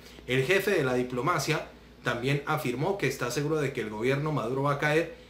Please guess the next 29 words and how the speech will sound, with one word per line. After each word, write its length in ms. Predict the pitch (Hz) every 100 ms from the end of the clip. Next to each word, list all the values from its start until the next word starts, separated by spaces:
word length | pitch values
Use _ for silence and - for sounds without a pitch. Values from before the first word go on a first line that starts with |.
| -
y 100 | 139
comparó 480 | 139 160 160 180 202
su 140 | 208
situación 560 | - 170 151 139 160 180
a 60 | 175
la 120 | 156
del 220 | 127 123
dictador 680 | 151 156 165 156 165 165 -
rumano 720 | 135 135 147 160 180 139 165 - - - -
Nicolae 800 | 127 143 147 147 151 170 185 -
Ceausescu, 1000 | - 156 139 139 - 180 139 - 170 180 - - -
que 220 | 135 127
en 100 | 120
julio 280 | 120 226 185
de 80 | 143
mil 120 | 123
novecientos 520 | 113 110 139 139 160
ochenta 320 | 143 - 143 170
y 40 |
nueve 320 | 160 135 135 - - -
dijo 260 | 147 180 -
que 200 | 156 -
el 160 | 143
capitalismo 720 | - 165 180 160 156 151 143 143
nunca 380 | 151 208 220
llegaría 520 | 160 131 120 131 143 -
a 160 | 131 135
su 220 | - 139
país 420 | 143 156 175 -